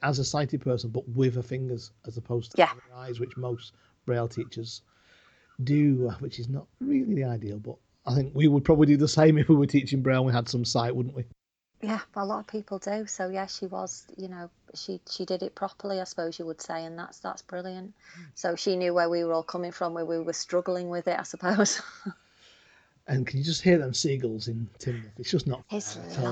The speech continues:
Speaker 2: lovely, isn't it? It's absolutely fab. The weather's gorgeous.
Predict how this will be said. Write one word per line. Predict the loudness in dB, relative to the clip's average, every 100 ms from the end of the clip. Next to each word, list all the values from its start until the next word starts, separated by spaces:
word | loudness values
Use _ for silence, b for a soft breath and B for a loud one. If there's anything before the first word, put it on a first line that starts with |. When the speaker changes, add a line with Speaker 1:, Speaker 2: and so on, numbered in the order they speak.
| -4
Speaker 2:
lovely, | -6 -6
isn't | -6 -10 -16 -10
it? | -8 -8 -10
It's | -14 -14 -14
absolutely | -14 -10 -10 -10
fab. | -14 -10 -6 -6 -4
The | -4
weather's | -4 -4 -8
gorgeous. | -8 -6 -4 -6 -12 -18